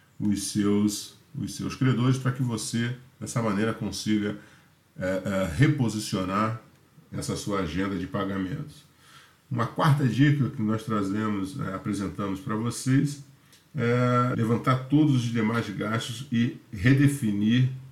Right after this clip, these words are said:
prioridades. É necessário redefinir as prioridades, é necessário levantar todos os gastos. Não faça isso de uma forma individual, não faça isso de uma forma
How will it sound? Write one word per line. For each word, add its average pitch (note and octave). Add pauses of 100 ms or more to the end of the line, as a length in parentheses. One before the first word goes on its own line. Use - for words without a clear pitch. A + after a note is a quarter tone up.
(640)
prioridades. A#2 (1080)
É G2+
necessário A#2+
redefinir G#2
as G2+
prioridades, G#2 (360)
é G2
necessário G#2
levantar F2 (140)
todos G#2
os F2+
gastos. - (500)
Não A2+
faça C3
isso D3+
de A#2
uma A#2
forma A#2+
individual, G#2+
não G#2
faça G#2
isso G#2
de G2
uma F#2+
forma G#2